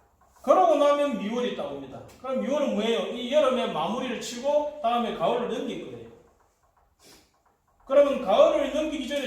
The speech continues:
중요한 게 뭐예요? 봄을 죽여야 돼. 그죠? 하강을 하려고 하면 이 상승하는 기운이 없어야 하강을 할 거 아닙니까? <clears throat> 그래서 봉기인 요 기-, 이 정화를 받아가지고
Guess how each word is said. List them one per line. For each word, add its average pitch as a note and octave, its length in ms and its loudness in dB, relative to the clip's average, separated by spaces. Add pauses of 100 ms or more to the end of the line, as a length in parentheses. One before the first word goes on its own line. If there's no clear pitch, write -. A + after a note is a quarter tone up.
(120)
중요한 B3+ 220 -4
게 G#3+ 80 -4
뭐예요? G3 400 -6
봄을 C#4+ 340 -2
죽여야 B3 300 -8
돼. - 420 -12 (720)
그죠? D3 240 -12 (1400)
하강을 C#4 320 6
하려고 B3+ 280 0
하면 B3 160 -4
이 A#3+ 60 -4
상승하는 A#3 560 -4
기운이 A3+ 180 -6
없어야 - 460 -4
하강을 C4 220 -4
할 - 120 -6
거 D3+ 80 -8
아닙니까? B2+ 440 -14 (340)
<clears throat> - 360 -20
그래서 - 1080 0
봉기인 C4+ 800 -4
요 A#3 200 -2
기-, - 300 -10 (220)
이 A3+ 220 -10
정화를 A#3+ 420 0
받아가지고 F#3+ 1120 -2